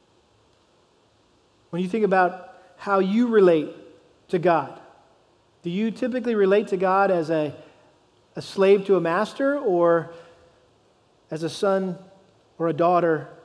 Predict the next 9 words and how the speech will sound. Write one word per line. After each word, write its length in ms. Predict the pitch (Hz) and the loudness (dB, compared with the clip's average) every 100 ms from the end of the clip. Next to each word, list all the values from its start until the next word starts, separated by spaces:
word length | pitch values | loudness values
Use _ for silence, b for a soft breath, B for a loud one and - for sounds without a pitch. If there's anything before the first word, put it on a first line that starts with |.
| _ _ _ _ _ _ _ _ | _ _ _ _ _ _ _ _
to 100 | 160 | -6
a 40 | |
father? 340 | 151 175 147 123 - - _ _ _ _ _ _ _ _ _ _ _ _ _ _ _ _ _ _ _ _ _ _ _ _ _ _ _ | -2 -2 -2 -8 -20 -20 _ _ _ _ _ _ _ _ _ _ _ _ _ _ _ _ _ _ _ _ _ _ _ _ _ _ _
Again, 180 | 185 196 | 2 2
it's 100 | 165 | 4
not 140 | 226 | 2
an 60 | 240 | 2
either 200 | 254 254 | 4 8
or. 400 | 247 220 190 | 8 8 6